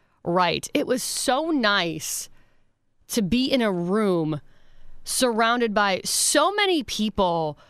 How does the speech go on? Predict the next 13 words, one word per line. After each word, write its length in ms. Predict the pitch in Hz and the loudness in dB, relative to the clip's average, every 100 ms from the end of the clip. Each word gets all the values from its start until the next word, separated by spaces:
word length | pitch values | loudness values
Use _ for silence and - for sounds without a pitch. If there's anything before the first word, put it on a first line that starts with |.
| _ _ _ _ 185 | _ _ _ _ -6
who 400 | 262 262 247 - | -2 0 -2 -2
love 280 | 240 302 208 | 0 0 0
God, 440 | 190 214 - - - _ _ _ _ _ _ _ | 0 0 -2 -8 -18 _ _ _ _ _ _ _
who 100 | - 240 | -4 0
love 240 | 294 269 | 2 0
country. 640 | - - 220 196 190 - - | -2 0 0 -2 -6 -8 -4
It 120 | 220 | -2
was 100 | 240 | 0
just 160 | 247 | 0
so 160 | - 349 | 0 0
great 260 | 269 311 - | 2 0 0
to 100 | 247 | -2
be 340 | 254 254 220 | 0 0 -2